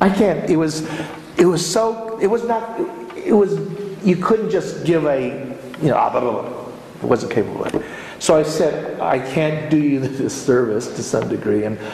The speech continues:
I'll have to look at it in, in, you know, when I have the time to do it." Well, be that as it may, as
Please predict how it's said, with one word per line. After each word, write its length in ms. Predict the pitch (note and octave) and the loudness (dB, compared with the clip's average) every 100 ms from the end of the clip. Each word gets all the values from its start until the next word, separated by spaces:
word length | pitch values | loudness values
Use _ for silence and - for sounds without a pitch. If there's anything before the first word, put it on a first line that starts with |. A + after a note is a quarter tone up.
| - | -2
I'll 140 | A#2+ B2+ | 0 2
have 200 | C#3+ C#3 | 2 0
to 60 | B2+ | 0
look 300 | B2 B2+ B2+ | 0 0 0
at 80 | |
it 120 | A#2+ A#2 | 0 -2
in, 240 | A#2 B2 | -4 -4
in, 380 | C3 A2 A2+ B2 | -4 -4 -4 -2
you 80 | A#2+ | 0
know, 220 | G#2+ G#2 - - | 2 0 -4 -4
when 120 | A#2+ | 0
I 100 | A2+ | 2
have 120 | G#2+ | 0
the 80 | A#2+ | -2
time 200 | A2+ G2+ | -4 -2
to 80 | - | 2
do 120 | C#3+ | 2
it." 100 | - - - - - - - - - - - | 2 -6 -12 -12 -12 -12 -10 -10 -8 -6 2
Well, 260 | B2 D3+ D3+ | 4 4 2
be 200 | G#3 B3 | 0 2
that 180 | A3+ G#3 | 0 0
as 160 | F3+ D#3+ | -2 -2
it 140 | E3 | -4
may, 380 | C#3 C3+ C3 C#3 | -2 -2 0 -2
as 280 | C3+ C3 | -2 -2